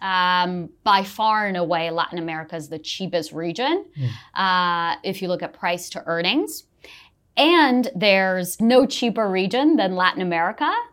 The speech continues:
Speaker 1: Uh, and you have both cyclical and structural support for equities from here. Cyclically, the fact that central banks are seeing inflation normalize means they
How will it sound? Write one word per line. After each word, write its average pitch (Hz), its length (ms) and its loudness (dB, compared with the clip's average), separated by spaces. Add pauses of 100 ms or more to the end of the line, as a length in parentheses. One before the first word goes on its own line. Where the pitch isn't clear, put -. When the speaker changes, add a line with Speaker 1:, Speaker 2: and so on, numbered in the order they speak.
(100)
Speaker 1:
Uh, 185 760 0 (240)
and 240 520 0
you 202 180 -4
have 180 500 0
both 175 300 -4
cyclical 254 720 -2
and 196 320 -6
structural 170 800 -6
support 160 640 -8 (120)
for 175 220 -10
equities 202 420 -8
from 175 200 -8
here. 185 400 -6 (580)
Cyclically, 247 960 0 (320)
the 202 140 -2
fact 220 260 4
that 220 180 -6
central 196 340 -4
banks 180 380 -4
are 180 80 -6
seeing 254 440 0
inflation 190 680 -4
normalize 202 680 -4
means 202 260 -6
they 175 200 -8